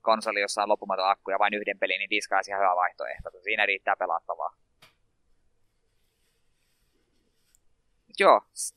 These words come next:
jos oikeastaan syy, minkä takia nyt ei muuten ole kerennyt pelata, niin on vähän, että mulla on ollut tämmönen elämäntilanteen muutos, että minä oon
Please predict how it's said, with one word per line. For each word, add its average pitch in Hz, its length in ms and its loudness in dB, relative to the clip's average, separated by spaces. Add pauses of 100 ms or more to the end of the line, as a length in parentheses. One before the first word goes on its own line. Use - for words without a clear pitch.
jos 143 160 -2
oikeastaan 165 400 2
syy, 180 520 -6
minkä 135 220 -4
takia 139 240 -8
nyt 127 160 -18
ei 131 100 -8
muuten 135 320 -4
ole 101 100 -2
kerennyt 113 260 -4 (140)
pelata, 120 400 4
niin 95 120 -6
on 92 80 -6
vähän, 98 160 0
että 101 140 -14
mulla 101 120 -4
on 98 40 -10
ollut 101 140 -6
tämmönen 107 180 0
elämäntilanteen 101 600 0
muutos, 101 340 -8
että 92 140 -16
minä 95 200 -10
oon 95 160 -6